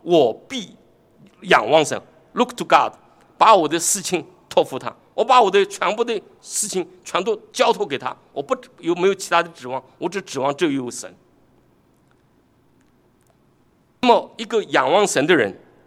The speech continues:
他要，仰望神，他要求人去什么？要去耐心等候，相信神不误事。很多时候我们仰望神，我们不耐烦，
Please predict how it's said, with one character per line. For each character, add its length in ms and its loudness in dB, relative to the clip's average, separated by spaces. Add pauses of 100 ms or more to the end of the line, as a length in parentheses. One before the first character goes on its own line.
(260)
他 100 -2
要， 260 -2 (120)
仰 180 4
望 140 6
神， 200 -2 (160)
他 140 0
要 180 6
求 200 -2
人 200 0
去 200 -10
什 100 -8
么？ 100 -4 (360)
要 100 0
去 140 -6
耐 220 0
心 200 -4 (100)
等 180 -6
候， 240 -6 (440)
相 300 4
信 260 -4 (160)
神 320 -6
不 100 2
误 220 -6
事。 240 -8 (1500)
很 180 4
多 120 6
时 100 -2
候 80 6
我 40 2
们 120 0
仰 180 2
望 120 2
神， 200 -2 (300)
我 100 -6
们 200 -6 (220)
不 100 -4
耐 240 4
烦， 260 -8